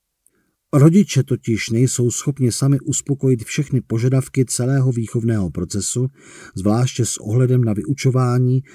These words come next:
a na rozsáhlý sektor socializace. Subsidiarita tak doplňuje otcovskou a mateřskou lásku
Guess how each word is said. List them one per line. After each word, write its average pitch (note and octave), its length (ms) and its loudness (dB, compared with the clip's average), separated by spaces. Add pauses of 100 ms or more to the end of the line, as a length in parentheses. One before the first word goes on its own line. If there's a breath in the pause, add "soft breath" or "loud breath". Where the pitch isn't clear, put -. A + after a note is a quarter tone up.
(240 loud breath)
a G2 100 2
na G2 260 4
rozsáhlý C3+ 600 0
sektor A#2 520 -6
socializace. E2 880 -6 (1040 loud breath)
Subsidiarita A#2 1080 0
tak - 280 -6
doplňuje C#3 460 4
otcovskou - 760 -4
a G#2 60 -2
mateřskou A2 540 -2
lásku F#2 600 -2